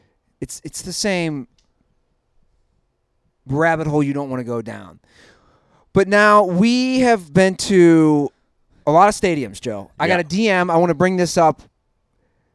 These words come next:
Speaker 1: because we're at the point where we can start really ranking, I think,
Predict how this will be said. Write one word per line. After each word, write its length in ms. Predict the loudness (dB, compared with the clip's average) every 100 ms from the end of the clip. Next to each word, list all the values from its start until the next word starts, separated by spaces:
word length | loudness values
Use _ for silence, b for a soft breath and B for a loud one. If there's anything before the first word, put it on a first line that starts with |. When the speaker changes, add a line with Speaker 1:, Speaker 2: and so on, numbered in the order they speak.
| _ _ _ -8
Speaker 1:
because 240 | -4 -2
we're 160 | 0 2
at 180 | 0
the 80 | -2
point 340 | -4 -2 -4 0
where 200 | 0 0
we 100 | -4
can 140 | -6
start 280 | -2 -2 0
really 340 | 0 0 -4
ranking, 460 | -6 -6 -4 -4 -4
I 80 | -4
think, 340 | -4 -6